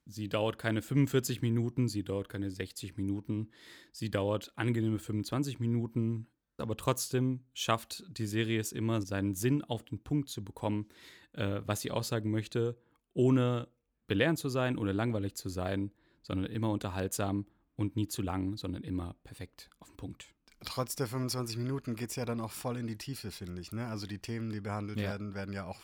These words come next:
Speaker 2: vo-, vollends ausgeschöpft, trotz der Kürze der Zeit. Das finde ich immer so faszinierend.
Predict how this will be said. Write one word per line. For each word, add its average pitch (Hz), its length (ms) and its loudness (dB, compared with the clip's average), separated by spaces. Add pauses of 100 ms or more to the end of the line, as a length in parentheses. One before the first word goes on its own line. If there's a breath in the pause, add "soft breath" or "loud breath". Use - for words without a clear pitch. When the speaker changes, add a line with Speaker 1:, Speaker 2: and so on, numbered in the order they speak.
Speaker 2:
vo-, - 600 -8
vollends 120 500 -4
ausgeschöpft, 101 640 -4 (240)
trotz - 320 -2
der 101 160 -2 (160)
Kürze 104 340 -6
der 85 140 -8
Zeit. 87 320 -6
Das - 140 -12
finde 92 180 -10
ich 90 80 -12
immer 92 140 -6
so 87 80 -12
faszinierend. 92 680 -8